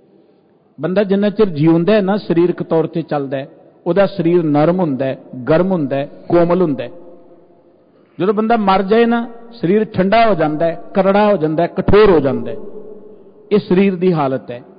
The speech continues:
ਜਿੰਨਾ ਚਿਰ ਬੰਦਾ ਅੰਦਰੋਂ ਜਿਉਂਦਾ ਹੈ, ਉਹਦੇ 'ਚ ਪਿਆਰ ਹੁੰਦਾ ਹੈ, ਉਹਦੇ 'ਚ ਨਿੱਘ ਹੁੰਦਾ ਹੈ, ਉਹਦੇ 'ਚ ਲੋਕਾਂ ਲਈ ਹਮਦਰਦੀ ਹੁੰਦੀ ਹੈ। ਜਦੋਂ ਬੰਦਾ ਅੰਦਰੋਂ ਮਰ ਜਾਏ, ਉਹਦੇ 'ਚ ਹੰਕਾਰ ਹੁੰਦਾ ਹੈ,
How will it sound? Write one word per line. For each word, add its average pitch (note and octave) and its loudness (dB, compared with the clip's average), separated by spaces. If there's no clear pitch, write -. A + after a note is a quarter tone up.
ਜਿੰਨਾ A3+ 0
ਚਿਰ C#4+ 0
ਬੰਦਾ A#3 0
ਅੰਦਰੋਂ A3+ -2
ਜਿਉਂਦਾ G#3+ 2
ਹੈ, A#3 2
ਉਹਦੇ A3 2
'ਚ A3+ -2
ਪਿਆਰ G3 2
ਹੁੰਦਾ E3 -2
ਹੈ, E3+ 0
ਉਹਦੇ G3 2
'ਚ G3 -2
ਨਿੱਘ F#3 0
ਹੁੰਦਾ E3 -2
ਹੈ, D3 -4
ਉਹਦੇ G#3 0
'ਚ G#3 -8
ਲੋਕਾਂ F#3+ 0
ਲਈ F#3+ 2
ਹਮਦਰਦੀ D#3 2
ਹੁੰਦੀ C#3+ -4
ਹੈ। A#2+ -10
ਜਦੋਂ F3 -2
ਬੰਦਾ F#3+ -4
ਅੰਦਰੋਂ F3+ 2
ਮਰ E3+ 2
ਜਾਏ, F#3 2
ਉਹਦੇ F#3+ 4
'ਚ F#3+ -2
ਹੰਕਾਰ D#3+ 0
ਹੁੰਦਾ C3+ -6
ਹੈ, B2 -10